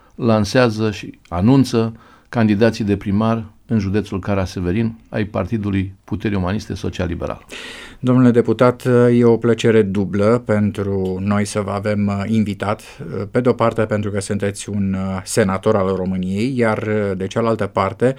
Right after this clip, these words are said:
Speaker 2: pentru faptul că foarte mulți, uh, parlamentari de Caraș-Severin se feresc să vină în studioul Radio Reșița. Nu pentru că nu i-am fi invitat, ci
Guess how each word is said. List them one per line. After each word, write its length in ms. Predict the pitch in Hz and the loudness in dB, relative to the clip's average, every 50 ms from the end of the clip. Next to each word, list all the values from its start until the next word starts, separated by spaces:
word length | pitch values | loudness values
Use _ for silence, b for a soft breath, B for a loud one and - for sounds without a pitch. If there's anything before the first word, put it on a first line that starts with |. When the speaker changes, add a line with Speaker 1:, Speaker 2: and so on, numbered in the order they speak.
| - _ | -8 _
Speaker 2:
pentru 240 | - 135 135 123 127 | -2 -2 -2 -2 0
faptul 380 | - 151 147 - - 143 139 | -2 -2 -2 2 2 2 2
că 420 | 139 - 135 127 123 123 120 117 117 | 2 2 2 4 4 4 4 2 2
foarte 380 | 117 - - 151 - 123 - 131 | 0 -2 -2 -2 0 2 2 2
mulți, 420 | 120 123 120 117 110 - - - | 4 6 4 4 4 0 -2 0
uh, 340 | 120 117 117 113 110 110 104 101 - _ _ | 2 2 2 2 2 0 0 -4 -8 _ _
parlamentari 1080 | - - 117 117 110 107 107 104 107 107 104 101 101 101 117 117 113 107 95 - - 95 | 2 4 4 4 4 4 2 4 2 2 2 0 0 2 2 2 2 2 -2 -4 -8 -8
de 120 | 95 107 | -6 -6
Caraș-Severin 960 | 95 - 104 101 98 98 98 - - 107 92 98 101 95 107 117 131 131 131 - _ - | -2 0 0 0 0 -2 -4 -4 -4 -2 -2 -2 -2 0 2 2 2 0 -2 -8 _ -16
se 280 | - - - - 135 123 | -12 -6 -2 0 2 2
feresc 520 | 120 - 120 107 113 131 147 143 - - | 2 2 2 2 4 4 2 2 -2 -10
să 180 | - - - - | -10 -10 -6 -4
vină 280 | 104 98 113 110 110 101 | -2 0 0 0 0 0
în 160 | 101 123 117 117 | 2 2 2 2
studioul 500 | 113 - - 107 98 110 110 107 101 101 98 95 | 2 -2 -4 -2 2 4 4 4 4 2 0 0
Radio 260 | 101 98 90 90 90 | -2 -2 -4 -4 -6
Reșița. 400 | 85 78 80 - 113 - - - - - - | -6 -8 -10 -12 -14 -14 -14 -16 -16 -10 -4
Nu 240 | 101 110 131 170 | -2 0 0 0
pentru 360 | 165 - 143 131 120 123 123 113 | 2 2 2 2 2 0 -2 -2
că 880 | 117 - 123 117 117 117 113 110 110 107 107 107 104 101 101 98 98 95 | 0 2 4 4 6 6 6 6 6 6 6 4 4 4 2 0 0 0
nu 200 | 95 101 104 113 | 2 2 4 4
i-am 180 | 113 110 110 107 | 4 4 2 0
fi 160 | 117 113 110 | 0 2 2
invitat, 480 | 107 101 98 101 - 110 117 143 143 | 2 2 0 -2 0 0 0 0 -2
ci 340 | - - - - - 123 117 | -4 -10 -8 -6 -4 -4 -4